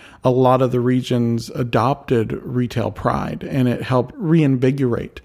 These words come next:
a lot of the staffing, 'cause Office Depot in particular has changed a lot over the past seven years.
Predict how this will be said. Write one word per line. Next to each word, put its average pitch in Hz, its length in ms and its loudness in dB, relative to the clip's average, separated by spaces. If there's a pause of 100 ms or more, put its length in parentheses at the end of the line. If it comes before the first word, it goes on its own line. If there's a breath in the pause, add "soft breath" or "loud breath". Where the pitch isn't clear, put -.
(380 loud breath)
a 143 120 -2
lot 127 260 4
of 113 180 0
the 117 460 -4
staffing, - 640 -2
'cause 131 260 -4
Office 135 400 -2
Depot 127 540 0
in 127 200 0
particular 120 680 -2
has 120 300 -4
changed 143 560 -4
a 117 40 -2
lot 117 540 -6 (520 loud breath)
over 120 220 2
the 110 120 -2
past 110 500 -4
seven 110 400 -2
years. 117 500 -2